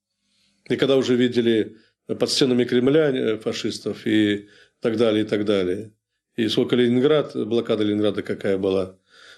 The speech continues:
И, конечно, э, были выпущены священники, были открыты тысячи храмов,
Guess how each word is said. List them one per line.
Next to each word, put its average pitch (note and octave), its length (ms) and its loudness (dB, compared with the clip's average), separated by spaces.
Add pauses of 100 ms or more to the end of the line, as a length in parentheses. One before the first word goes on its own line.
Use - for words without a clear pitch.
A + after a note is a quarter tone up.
(120)
И, A#2 100 -2
конечно, C3+ 440 0
э, A2+ 560 0
были A#2 200 2
выпущены A#2 540 -2
священники, C3+ 920 -2 (460)
были A#2+ 260 2
открыты A#2 400 0
тысячи D3+ 680 -2
храмов, F#2+ 520 -2